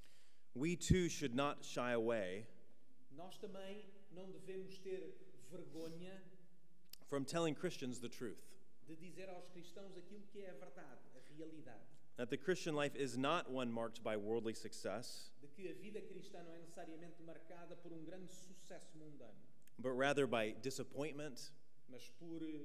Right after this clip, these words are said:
Speaker 2: ah, tristeza, desapontamento,
Speaker 1: grief,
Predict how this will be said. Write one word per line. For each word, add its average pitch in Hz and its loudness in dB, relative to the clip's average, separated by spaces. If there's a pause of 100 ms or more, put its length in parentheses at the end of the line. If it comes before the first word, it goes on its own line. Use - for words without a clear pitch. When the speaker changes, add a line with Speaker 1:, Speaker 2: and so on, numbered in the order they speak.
(220)
Speaker 2:
ah, 120 -6 (760)
tristeza, 156 -4 (120)
desapontamento, 147 -4 (420)
Speaker 1:
grief, 143 4